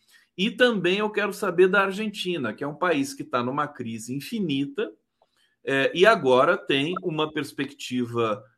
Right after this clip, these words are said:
é, tenebrosa de ser presidida por um alucinado anarcocapitalista ultraliberal. É, como é que você, é, amarra essas duas questões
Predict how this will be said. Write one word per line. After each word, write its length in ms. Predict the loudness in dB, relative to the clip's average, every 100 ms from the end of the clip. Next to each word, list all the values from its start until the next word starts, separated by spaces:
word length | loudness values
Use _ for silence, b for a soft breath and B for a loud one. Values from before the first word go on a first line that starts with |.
| _
é, 680 | 0 2 2 0 -2 -4 -4
tenebrosa 880 | 0 0 2 4 6 4 2 -4 -6 -12
de 480 | -8 -6 -4 -8 -14
ser 320 | 2 4 4
presidida 680 | 4 4 2 -4 -4 -2 -2
por 340 | -4 -6 -4
um 340 | -4 -4 -6 -8 _ -2
alucinado 960 | 0 2 -2 -2 0 2 0 -2 -10 -14 _ _ -2
anarcocapitalista 1600 | 0 4 4 4 2 -4 -4 -6 -4 -4 0 0 0 -4 -4 -4
ultraliberal. 760 | -4 -4 -6 -2 -2 -4 -10 _ _ _ _ _ -2
É, 540 | 2 4 2 0 -4 -4
como 160 | 0
é 60 | 0
que 100 | 0
você, 540 | -2 -2 2 2 2 -2
é, 220 | -2 0
amarra 600 | 2 2 4 4 2 -4 -4
essas 420 | -6 -4 -6 -6
duas 360 | -4 0 0 -2
questões 880 | -10 -8 -8 -6 -8 -14 -20 -20